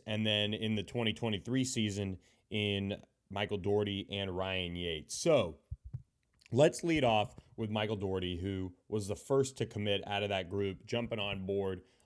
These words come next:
last week, honoring his late grandfather with his decision. And for, for Michael Doherty, this is one that L S U really did a good job from start to finish,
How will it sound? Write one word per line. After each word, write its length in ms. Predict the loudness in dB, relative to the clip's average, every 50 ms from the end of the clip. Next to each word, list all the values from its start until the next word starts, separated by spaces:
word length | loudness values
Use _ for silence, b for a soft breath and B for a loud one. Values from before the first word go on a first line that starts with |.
| b -2
last 380 | 0 2 2 2 0 -2 -4
week, 300 | -4 -2 -2 -2 -2 -4 -6 -4
honoring 480 | -2 0 0 2 2 2 0 0 0
his 240 | 0 0 -2 -2 0
late 260 | 0 0 0 0 -2
grandfather 640 | -4 -2 -2 -2 -2 -2 -4 -2 -2 -2 -2 -4 -4
with 280 | -4 -2 0 0 -2 -2
his 240 | -4 -4 -4 -4 -4
decision. 760 | -6 -6 -4 -2 0 0 0 0 -2 -4 -4 -4 -6 -8 b b b b b b b b b -4
And 380 | -2 -2 -2 -2 -2 -4 -4 -6 -8 -14 -6 -4
for, 120 | -2 -2 -2 -2 -4 -4
for 120 | -2 0
Michael 240 | 0 0 0 0 0
Doherty, 300 | 0 2 2 2 2 0
this 240 | -2 -4 -4 -6 -6
is 60 | -6
one 420 | -4 -2 0 0 2 2 0 0 0
that 360 | 2 2 2 2 0 -2 b b b b b b 2
L 140 | 4 4 4
S 180 | 2 2 0
U 100 | -2 0
really 300 | 2 4 4 4 4 4
did 160 | 4 4 2
a 40 | 2
good 200 | 2 0 0 0
job 520 | 0 2 2 4 4 4 2 0 -2 -4 -8 -12 _ _ _ _ _ _
from 320 | -2 0 0 0 0 -2 -4
start 340 | -4 0 0 0 0 0 -2
to 60 | -6
finish, 480 | -4 -2 -2 0 0 0 -2 -4 -6